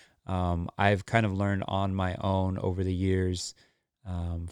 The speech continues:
from, you know, just, uh, uh, self-development books, um, and, and reading on my own,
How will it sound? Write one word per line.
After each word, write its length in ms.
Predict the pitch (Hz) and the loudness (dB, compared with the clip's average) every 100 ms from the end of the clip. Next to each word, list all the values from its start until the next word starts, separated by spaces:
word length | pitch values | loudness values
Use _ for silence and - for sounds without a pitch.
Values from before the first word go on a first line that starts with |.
| - | -6
from, 680 | 101 92 90 85 82 82 82 _ _ _ _ _ _ _ _ _ _ _ _ _ - | 0 2 4 2 -2 -6 -10 _ _ _ _ _ _ _ _ _ _ _ _ _ -8
you 140 | 98 | -2
know, 140 | 92 | 0
just, 360 | 87 98 92 - | 0 0 0 2
uh, 320 | 98 87 87 - - | 4 4 0 -4 -10
uh, 480 | 50 50 - - - _ - _ _ _ _ _ _ _ _ _ _ _ _ | -8 -6 -8 -12 -20 _ -20 _ _ _ _ _ _ _ _ _ _ _ _
self-development 840 | _ - 113 - 95 104 101 95 - | _ 0 0 2 4 4 4 0 0
books, 480 | 104 98 - - - - _ _ _ | 0 0 -2 -10 -12 -20 _ _ _
um, 340 | 95 90 87 87 | -4 -2 0 -2
and, 160 | 92 87 | -4 -4
and 200 | 98 92 | -2 0
reading 300 | 95 101 98 | 2 2 2
on 120 | 95 | 0
my 200 | 87 87 | 0 0
own, 460 | 98 104 95 90 92 | 0 2 0 -2 -8